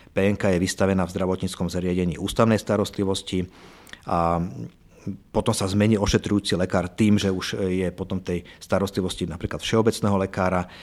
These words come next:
tak e-zdravie umožňuje každému ošetrujúcemu lekárovi si do ambulantného systému stiahnuť E P N-ku, ktorá bola uznaná v nemocnici, a ďalej ju aktualizovať. To znamená, že, e,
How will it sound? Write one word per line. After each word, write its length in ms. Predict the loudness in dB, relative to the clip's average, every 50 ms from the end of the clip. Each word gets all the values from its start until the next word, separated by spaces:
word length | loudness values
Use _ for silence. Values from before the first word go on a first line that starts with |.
| -20 -20 -12 -2
tak 240 | 0 0 0 0 -6 -14 -20 -20 -20 -12 2
e-zdravie 480 | 4 4 4 6 4 4 6 6 6 6 4 6
umožňuje 400 | 4 4 4 4 2 2 2 2
každému 400 | 0 0 2 4 4 4 4 4 2
ošetrujúcemu 560 | 0 -2 -2 -2 -2 -2 -4 -2 -2 -2 0 0 -2
lekárovi 480 | -2 -2 0 0 2 2 2 0 -2 -2 -6 -12 -20 -20 -20 -14
si 240 | -6 -4 -4 0 2
do 240 | 2 0 0 -2 0
ambulantného 720 | 0 2 4 6 6 6 4 4 2 2 4 4 4 2 0 -4 -8
systému 640 | -6 -2 -2 -2 -2 -2 0 0 2 2 2 2 0
stiahnuť 560 | -2 -4 -2 2 2 4 4 2 2 0 -2
E 160 | -2 -2 -2
P 240 | 0 0 0 0 0
N-ku, 160 | 0 0 -2
ktorá 240 | -4 -2 0 0 2
bola 240 | 2 2 0 0 -2
uznaná 400 | -4 -6 -4 -2 -2 -2 -2 -4
v 80 | -4 -6
nemocnici, 480 | -6 -6 -8 -8 -10 -12 -12 -6 -4
a 80 | 0 2
ďalej 240 | 4 6 6 6 6
ju 80 | 6 6 4
aktualizovať. 680 | 2 2 2 2 2 2 2 0 -2 -2 -2 -2 -4 -4
To 80 | -6 -4
znamená, 400 | -2 -2 -2 0 0 0 0 -2
že, 160 | -2 -4 -8 -12 -18 -20 -18 -8
e, 160 | -6 -6 -6